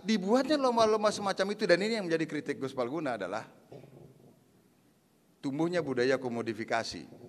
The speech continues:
terhadap apa yang disebut kebudayaan itu. Karena apa? Orang sengaja bikin yang seolah-olah yang aeng-aeng, tujuannya sebenarnya adalah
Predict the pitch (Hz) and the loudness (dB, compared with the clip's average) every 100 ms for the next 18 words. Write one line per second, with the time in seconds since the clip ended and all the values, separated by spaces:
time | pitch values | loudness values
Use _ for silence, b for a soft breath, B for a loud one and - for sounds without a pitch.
0 | - _ - 110 110 104 101 120 104 101 | -20 _ -6 -4 -4 -4 -8 -8 -10 -14
1 | 95 90 113 101 104 98 90 82 90 - | -14 -14 -14 -6 -2 -2 -2 -4 -8 -14
2 | 62 - _ _ _ _ _ - 107 170 | -18 -20 _ _ _ _ _ -6 0 4
3 | 240 131 87 - B B B 123 147 147 | 4 4 -2 -2 B B B 4 4 2
4 | 135 131 139 135 135 131 123 113 117 127 | -2 0 0 -2 -2 0 -2 -4 -2 2
5 | 120 127 123 123 107 120 113 107 120 160 | 2 2 2 2 2 0 2 2 4 2
6 | 185 - - 151 143 139 127 165 - 135 | 0 -10 -6 -2 0 4 4 2 -4 -4
7 | 139 196 156 160 190 | -2 0 2 4 4